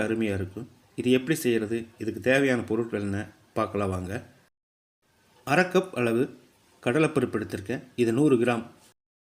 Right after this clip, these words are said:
அதே அளவு துவரம்பருப்பு, ஐம்பது கிராம் பாசிப்பருப்பு, ஐம்பது கிராம் பச்சரிசி எடுத்திருக்கேன்,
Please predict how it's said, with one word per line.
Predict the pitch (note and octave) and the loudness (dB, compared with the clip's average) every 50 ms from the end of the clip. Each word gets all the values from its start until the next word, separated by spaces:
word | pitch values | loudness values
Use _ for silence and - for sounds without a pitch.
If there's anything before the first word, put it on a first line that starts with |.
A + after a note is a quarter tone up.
| _ _ _ _ _ _ - C#3 | _ _ _ _ _ _ -4 0
அதே | C3+ D3+ F3 F3 D3 | 2 4 4 6 6
அளவு | C3+ B2 A2+ A2+ C#3 - - - - - | 4 4 2 0 -2 -4 -6 -8 0 4
துவரம்பருப்பு, | C3 C3 C3+ B2+ A#2 A#2+ A#2 G#2+ F#2+ - A#2+ D3 - - - _ _ _ _ _ _ _ _ _ _ _ _ _ _ _ _ _ _ _ _ _ _ _ _ _ _ _ _ _ _ _ - - C3+ | 4 6 6 4 4 2 0 0 -2 -2 -6 -6 -6 -8 -20 _ _ _ _ _ _ _ _ _ _ _ _ _ _ _ _ _ _ _ _ _ _ _ _ _ _ _ _ _ _ _ -4 0 2
ஐம்பது | F3 G3 D#3+ D#3 C#3+ C3 B2 | 2 4 4 4 4 6 4
கிராம் | A#2+ C3 - - - - - | 4 2 0 -4 -8 -2 0
பாசிப்பருப்பு, | A#2+ B2 - - A2+ - A#2+ G2+ G2 F#2+ - A#2+ D#3 - - - _ _ _ _ _ _ _ _ _ _ _ _ _ _ _ _ _ _ _ _ _ | 2 2 2 2 0 0 0 -2 -4 -2 -2 -4 -4 -4 -8 -20 _ _ _ _ _ _ _ _ _ _ _ _ _ _ _ _ _ _ _ _ _
ஐம்பது | - C3 E3+ F3+ E3+ D#3+ D3+ D3 B2+ | 2 4 6 6 6 6 6 6 4
கிராம் | B2+ B2 C#3+ E3+ - - - | 4 2 2 -2 -6 -8 -4
பச்சரிசி | - A#2 - - C#3+ B2+ A#2+ A#2 - A2+ G#2 | -4 -4 2 4 4 4 4 2 -2 -2 -4
எடுத்திருக்கேன், | F#2+ F#2+ G2 F#2+ G2 - A#2+ C3+ | -4 -6 -8 -10 -6 -4 -4 -4